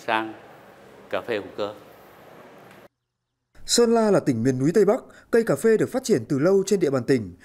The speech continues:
Speaker 2: đến nay đã khẳng định là cây công nghiệp có giá trị kinh tế cao, phù hợp với điều kiện tự nhiên, mang lại thu nhập ổn định cho các hộ trồng cà phê.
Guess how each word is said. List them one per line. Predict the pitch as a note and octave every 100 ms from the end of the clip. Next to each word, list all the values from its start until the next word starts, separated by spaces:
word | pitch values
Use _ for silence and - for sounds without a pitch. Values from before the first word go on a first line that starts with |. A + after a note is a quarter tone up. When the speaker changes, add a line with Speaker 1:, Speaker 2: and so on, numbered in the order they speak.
| -
Speaker 2:
đến | - C#3+ G#3+
nay | G#3
đã | F#3
khẳng | - A#2+
định | C#3 C#3
là |
cây | B2+ G3
công | A#3 F#3+
nghiệp | C3+ -
có | B2+
giá | C#3+
trị | G#3+ -
kinh | F3
tế | D3+ D3
cao, | F#3+ F3 E3 - -
phù | F3
hợp | D#3 C#3+
với | F#3
điều | E3
kiện | -
tự | - C#3+
nhiên, | E3+ G3 F3 - - -
mang | A3
lại | A3 -
thu | A3
nhập | D#3+
ổn | B2+ A2
định | D3+
cho | -
các | G3+ B3+
hộ | G3+
trồng | - C3
cà | C3+ B2+
phê. | F#3 F3+